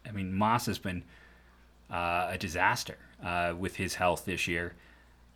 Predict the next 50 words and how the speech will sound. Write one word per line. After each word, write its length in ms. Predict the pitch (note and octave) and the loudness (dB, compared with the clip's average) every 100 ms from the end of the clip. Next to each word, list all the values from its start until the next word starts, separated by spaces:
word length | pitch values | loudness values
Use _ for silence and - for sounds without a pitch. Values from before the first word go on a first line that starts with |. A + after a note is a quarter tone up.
| - - - - B2+ C3+ | -20 -20 -20 -10 -2 6
Who 220 | F3+ F3 | 6 6
do 60 | |
you 120 | C#3+ A#2+ | 6 6
want? 260 | D2 C#2+ - - - - - - | 4 -2 -10 -20 -20 -20 -16 -4
Do 140 | G#2+ | 6
you 100 | A2 | 8
agree 200 | A2 A#2 | 10 8
with 100 | A#2 | 8
me 80 | C3 | 6
that 120 | B2 | 6
Qu-, 100 | A#2 | 4
Quantrill 600 | F#2+ - A2 G2 G2 G#2+ A#2 | 0 6 8 8 8 8 6
is 100 | F#2+ | 2
locked 260 | F2 - | 0 2
into 180 | G2+ G2+ | 0 0
spot 320 | - G2 F#2+ | 2 2 2
four? 280 | G2+ G2 A2 | 0 0 0
Do 140 | G#2+ | -2
you 80 | F#2 | -4
think 240 | F2 G2+ G2 | -2 0 2
it 80 | |
is, 240 | G2 G2+ G2 - - - - - - - | 2 0 -2 -12 -20 -20 -20 -20 -20 -6
uh, 400 | F2+ F2 F2 F2+ | 2 6 8 8
Morgan 340 | F#2 G2+ A2 A2 | 8 8 10 8
at 120 | G#2 | 10
five, 480 | G2+ G2+ A2 A#2 A2+ | 10 12 10 8 4
or 400 | F#2+ F#2+ G2+ G2+ G2+ G2 - - - - - | 4 4 2 -2 -12 -14 -16 -20 -20 -18 -10
d-, 120 | G2+ - | -10 0
should 220 | - C3 | 2 4
this 160 | C#3 | 4
team 240 | - C#3 C#3+ | 6 8 8
be 200 | C#3 C3+ | 8 4
calling 360 | - B2+ C#3+ | 6 6 8
Pittsburgh 480 | - D3 - F2 D#2+ | 6 4 6 4 4
and 80 | F2 | 2
trying 320 | - F#2+ G#2 | 6 6 8
to, 260 | G2 G2 G2 - - - | 6 6 4 -6 -20 -4
you 140 | G2+ | -2
know, 140 | F2+ G2 | 0 -2
get 260 | G2+ A#2 | 2 2
A 160 | A2 G#2 | 4 2
J 220 | G2 F#2 | 2 -2
T 200 | - E2+ | 0 -2
Brubaker, 640 | D#2 F2 E2 F2 D#2 F2 D#2+ | -2 -4 2 2 2 -2 -2
who's 160 | E2+ | -2
got 180 | F#2+ F2 | 0 0
five 280 | F2+ E2+ E2 | 2 0 0
years 180 | F2+ F2+ | -6 -6
of 160 | F#2 | -6
control, 480 | A2 G2+ G2+ F2+ | -4 -2 0 -2